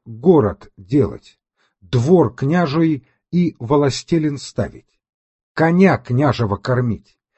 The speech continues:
сено косить, на охоту ходить по приказанию ловчих княжеских, на медведя и на лося, давать корм, подводы и проводников князю, воеводам, наместникам,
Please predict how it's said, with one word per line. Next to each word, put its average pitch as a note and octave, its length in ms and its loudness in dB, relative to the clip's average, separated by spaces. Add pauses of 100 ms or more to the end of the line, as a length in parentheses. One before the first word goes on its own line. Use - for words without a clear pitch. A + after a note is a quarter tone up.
(140)
сено C3 500 0
косить, - 600 -10 (340)
на C3+ 320 2
охоту C3+ 380 -2
ходить B2+ 420 -4
по B2+ 140 -2
приказанию C3 840 -2 (280)
ловчих C#3+ 680 -2
княжеских, F#2+ 840 -8 (260)
на C3 180 0
медведя C3+ 640 0
и C#3 220 -4
на C3+ 140 -2
лося, A#2 420 -6 (440)
давать C3 540 0 (280)
корм, C#3 540 0 (380)
подводы G#2 720 -2 (220)
и D#3 100 -4
проводников D#3 840 0
князю, A#2 640 -2 (240)
воеводам, A#2+ 840 0 (220)
наместникам, B2+ 1000 -4